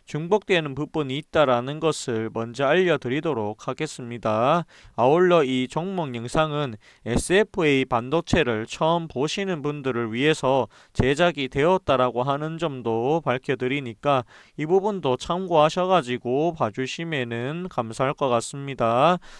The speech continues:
자, 그렇다고 하면 에스에프이 반도체에 대해서 이야기를 해볼까 합니다.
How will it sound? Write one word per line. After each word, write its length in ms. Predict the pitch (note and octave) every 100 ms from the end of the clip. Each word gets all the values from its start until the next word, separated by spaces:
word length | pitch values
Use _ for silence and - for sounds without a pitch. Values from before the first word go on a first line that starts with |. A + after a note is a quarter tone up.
| -
자, 180 | - B2+
그렇다고 600 | D3+ F3 G3 G#3 F#3+ E3
하면 600 | F3 E3+ D3 D#3 D3+ A2+
에스에프이 800 | A2+ B2 - G3 G#3+ F#3 D#3+ C3+
반도체에 640 | C3 A#2 C3 D#3+ - D#3+ C#3+
대해서 540 | B2 A2+ A2+ D#3+ F3
이야기를 680 | B2+ B2 D3 - C#3 C3 A#2
해볼까 500 | C#3 E3 E3 - C3
합니다. 500 | D3+ C#3 B2 C#3